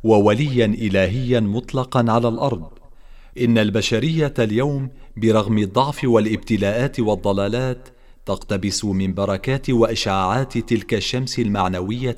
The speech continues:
والإلهية التي هي بقية أهل البيت عليهم السلام. إن حضور ذلك الوجود المقدس للحجة أرواحنا فداه بين الناس يعد مصدرا للبركة والعلم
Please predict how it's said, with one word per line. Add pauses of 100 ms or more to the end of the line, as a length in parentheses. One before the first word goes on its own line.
والإلهية (460)
التي
هي
بقية (220)
أهل
البيت
عليهم
السلام. (960)
إن
حضور
ذلك
الوجود
المقدس
للحجة
أرواحنا
فداه
بين
الناس (460)
يعد
مصدرا
للبركة
والعلم